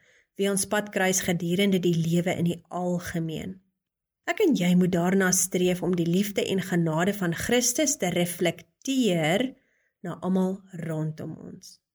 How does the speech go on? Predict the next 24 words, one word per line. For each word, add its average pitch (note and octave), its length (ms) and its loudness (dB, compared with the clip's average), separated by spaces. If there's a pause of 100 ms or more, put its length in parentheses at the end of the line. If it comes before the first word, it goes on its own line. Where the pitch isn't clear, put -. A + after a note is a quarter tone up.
(320)
Hoe A#4 160 0
lyk E3+ 540 0
jy D#3+ 340 -2
as F#3 320 -6
jy F#3 480 0 (160)
tussen G#3+ 460 0
mense E3+ 540 0 (360)
beweeg? D3+ 480 -10 (400)
Ek B3 140 -10
praat C#4+ 240 -2
nou D4 100 2
nie F#4 120 2
van B3+ 200 0
wat E3 240 -2
jy G3 160 0
aantrek E3+ 640 -4
nie. A#3 220 -4 (580)
Ek C4+ 160 -16
praat C#4 300 -2
van C#4 100 2
hoe C#4 140 4
lyk C#4 500 2
jy? D#3+ 240 -4 (720)
Glimlag F#4+ 800 4